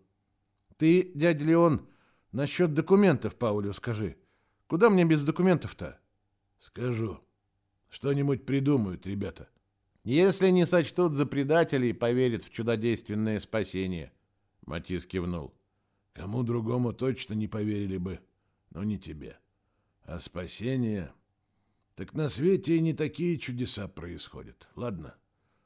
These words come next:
ступай в дом, еда на кухне,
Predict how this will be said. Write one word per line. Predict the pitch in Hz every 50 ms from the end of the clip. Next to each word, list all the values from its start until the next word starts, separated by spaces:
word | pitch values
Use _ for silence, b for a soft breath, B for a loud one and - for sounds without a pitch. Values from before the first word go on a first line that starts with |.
| _ _ _
ступай | - - - 127 113 - 139 143 143
в | 123 110
дом, | 113 143 139 117 98 - - _ _ _
еда | - 87 104 107 120 143 139
на | 135 127 127
кухне, | - 139 135 - - - 87 85